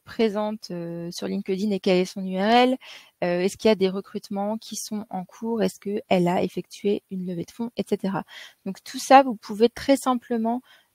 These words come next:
euh, le paramétrer depuis vos intégrations. C'est aussi également p-, disponible pour l'export C S V. Et donc, vous choisissez vraiment ce que vous envoyez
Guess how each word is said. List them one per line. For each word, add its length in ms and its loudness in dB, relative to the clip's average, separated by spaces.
euh, 320 -2
le 280 0
paramétrer 720 6
depuis 420 -6
vos 180 -2
intégrations. 640 -2
C'est 180 -4
aussi 320 0
également 440 4
p-, 160 -16
disponible 460 -4
pour 160 -2
l'export 400 -2
C 180 0
S 160 2
V. 220 4
Et 40 4
donc, 180 0
vous 80 -2
choisissez 500 4
vraiment 340 2
ce 120 -16
que 100 -6
vous 220 -2
envoyez 480 2